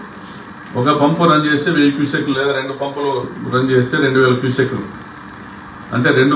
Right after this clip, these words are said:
పైప్ లైన్స్ స్కీమ్, రెండు పైప్ లైన్స్ ఉన్నాయి. ఒకటి కంప్లీట్ చేసిన వెయ్యి క్యూసెక్లు రోజుకి, అంటే నూట ఇరవై రోజులకు గాను పది టీఎంసీలు, అంటే నూట ఇరవై రోజులకు గాను ఇరవై టీఎంసీలు నీళ్ళు వచ్చే స్కీమ్, అది కంప్లీట్ చేసి చిత్తూరు జిల్లాకి ఇస్తే, కడప జిల్లాకి ఇస్తే,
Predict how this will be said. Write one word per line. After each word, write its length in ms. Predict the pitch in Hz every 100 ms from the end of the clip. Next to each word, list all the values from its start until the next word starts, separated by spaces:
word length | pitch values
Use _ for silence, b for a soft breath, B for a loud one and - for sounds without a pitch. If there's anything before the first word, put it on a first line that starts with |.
| 147
పైప్ 240 | 139 139
లైన్స్ 300 | 156 147 139 98 92 - -
స్కీమ్, 340 | - 143 139 123
రెండు 140 | 123
పైప్ 280 | 127 135 135
లైన్స్ 160 | 143 127
ఉన్నాయి. 200 | 123 123
ఒకటి 200 | 139 135
కంప్లీట్ 400 | 131 135 143 139
చేసిన 220 | 131 143
వెయ్యి 220 | 135 127
క్యూసెక్లు 420 | 127 123 139 127 117
రోజుకి, 340 | 120 117 - - - - B B B -
అంటే 180 | 117 143
నూట 180 | 135 135
ఇరవై 320 | 135 135 131
రోజులకు 460 | 131 127 143 143 131
గాను 180 | 127 - 127
పది 180 | 123
టీఎంసీలు, 640 | 120 131 131 - 95 - - - - - -
అంటే 140 | 131
నూట 220 | 127 143
ఇరవై 240 | 143 139 139
రోజులకు 320 | 151 147 143
గాను 180 | 135 135
ఇరవై 320 | 143 131 131
టీఎంసీలు 420 | 127 147 135 131 135
నీళ్ళు 160 | 131
వచ్చే 180 | 127 135
స్కీమ్, 360 | 123 156 156 135
అది 160 | 113
కంప్లీట్ 440 | 127 139 156 147 143
చేసి 460 | 139 143 165 165 - - - 165 123
చిత్తూరు 240 | 131 156 160
జిల్లాకి 420 | 156 147 - 135
ఇస్తే, 360 | 127 151 165 160
కడప 220 | 143 139
జిల్లాకి 360 | 143 139 127 131
ఇస్తే, 460 | 117 147 165 170